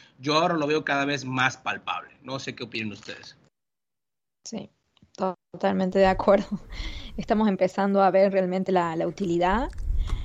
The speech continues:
Speaker 2: y que esos tokens creados porque sí no tienen sentido. Pobres las personas que siguen todavía pensando en eso, la, me, me da mucha, mucha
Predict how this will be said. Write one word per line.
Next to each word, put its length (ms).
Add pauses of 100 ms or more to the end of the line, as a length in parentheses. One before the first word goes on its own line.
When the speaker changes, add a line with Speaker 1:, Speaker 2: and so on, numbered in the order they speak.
(100)
Speaker 2:
y 100
que 600
esos 260
tokens 420
creados 320
porque 280
sí 440
no 220
tienen 480
sentido. 680
Pobres 640
las 140
personas 420
que 80
siguen 520
todavía 380
pensando 420
en 60
eso, 460
la, 120
me, 100
me 300
da 120
mucha, 460 (1700)
mucha 260